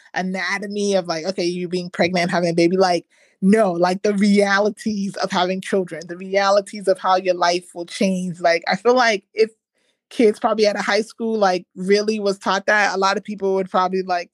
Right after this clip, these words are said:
take it, you know, pause, you know, or, uh, take their time because, yes, kids are cute and beautiful and all those things, but it's like, it really changes your life. And so adding another one,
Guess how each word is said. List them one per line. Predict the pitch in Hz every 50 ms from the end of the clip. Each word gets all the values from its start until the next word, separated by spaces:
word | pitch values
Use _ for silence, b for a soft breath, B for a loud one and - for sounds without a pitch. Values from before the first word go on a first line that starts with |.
| _ _
take | - - 214 208 196 -
it, | 190 180 - - _ -
you | 220 220
know, | 202 170
pause, | - - - 233 220 202 190 170 165 165 165 170 156 160
you | 190 190
know, | 190 190 185 185 190 190 185
or, | 170 175 175 175 175 170 b b b b b b b b b b
uh, | b 196 185 180
take | 190 - 269 233 220
their | 196 185 185
time | - - - 190 185 180 175 170 170 165 170
because, | 170 185 190 - - 196 185 175 175 190
yes, | 185 190 196 196
kids | - - 214 208 196
are | 185 185
cute | 180 - - - 214 214 220 208
and | 196 185 190
beautiful | 180 175 185 196 202 214 214 208 - - 220 226 208 202 214 226 208 190
and | 185 180
all | 185 185 185 190
those | 185 180 185 180 -
things, | - 202 202 208 196 190 180
but | 180 185 175
it's | 185 185 -
like, | 190 165 160 - _ -
it | - 208 214 190
really | 190 190 185 185 180 180 180 180 180 175 180 190
changes | - 202 185 185 175 175 165
your | 170 165
life. | 156 151 160 170 175 170 175 170 - -
And | - 190 190
so | - - 202 196 185 185 B B B B B B B 165 214
adding | 220 233 240 254 254 262 240
another | 214 202 196 190 185 180 196 208 233 233 240
one, | 247 240 247 247 254 262 269 277 277 285